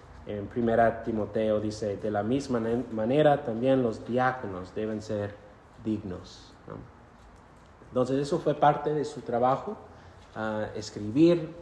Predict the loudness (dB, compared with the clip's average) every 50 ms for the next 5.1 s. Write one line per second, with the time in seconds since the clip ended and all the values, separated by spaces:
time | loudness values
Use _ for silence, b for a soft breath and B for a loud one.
0 | -18 -18 -20 -20 -20 -16 -14 -12 -12 -12 -14 -12 -8 -8 -8 -6 -2 0 4 4
1 | 4 4 4 2 0 0 2 2 2 2 2 0 -2 -4 -2 -2 -2 0 0 0
2 | 0 0 0 -2 -2 -2 -4 -6 -8 -6 -6 -6 -2 0 2 4 4 6 6 6
3 | 6 4 4 0 0 0 0 0 0 2 0 0 0 0 -2 -2 -2 -2 -4 -4
4 | -4 -4 -2 -2 -2 -2 -4 -6 -8 -6 -6 -4 -2 0 0 0 2 2 2 0
5 | -2